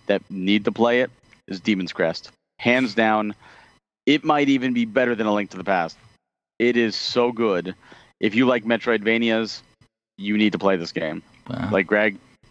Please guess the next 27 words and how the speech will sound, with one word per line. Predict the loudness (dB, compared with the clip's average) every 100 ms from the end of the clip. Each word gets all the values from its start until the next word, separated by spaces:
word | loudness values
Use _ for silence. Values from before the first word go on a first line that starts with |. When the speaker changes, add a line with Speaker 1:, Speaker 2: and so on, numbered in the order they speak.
| -20 _
Speaker 1:
right | 0
up | 0 0
your | 2
alley. | 2 0 -6 -6
Speaker 2:
Greg, | 0 2 2
Speaker 1:
It, | 2
Speaker 2:
you, | 2
Speaker 1:
it | 2
is | 2 2 0
Speaker 2:
there | 0
you | -2
Speaker 1:
the, |
Speaker 2:
go. | -4 -16 -20 -20 -4
Speaker 1:
it | 0 0
is | 0
the | -4
third | -2 0 2 2
Gargoyle's | 0 2 2 -2
Quest | 0 -2 0
game. | -2 -2 -4 -8 _ -8
I, | -4
they | -2 0
never | 0 0 2 2
made | 2 2
more | 0 0
after | 0 -2 -2
this. | 0 0 -6